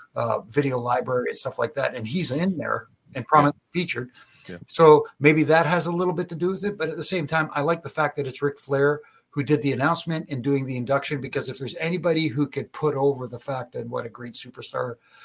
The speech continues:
Speaker 1: the, the Great Muta was, it is the Nature Boy Ric Flair.
Speaker 2: Issa, uh, like I said, I think we've seen this slightly before in past years.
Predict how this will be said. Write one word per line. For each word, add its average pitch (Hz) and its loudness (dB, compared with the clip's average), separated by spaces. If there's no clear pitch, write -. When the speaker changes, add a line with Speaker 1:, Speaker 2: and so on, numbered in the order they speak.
Speaker 1:
the, 123 -2
the 127 -6
Great 135 -2
Muta 131 -2
was, 117 -4
it 139 0
is 127 0
the 123 -8
Nature 123 -6
Boy 110 0
Ric 113 -12
Flair. 90 -14
Speaker 2:
Issa, 165 0
uh, 131 4
like 139 2
I - -2
said, 98 -2
I 92 0
think 160 -6
we've 165 -2
seen 131 -4
this 113 -4
slightly 113 -4
before 90 -2
in 85 -8
past 95 -2
years. 85 -4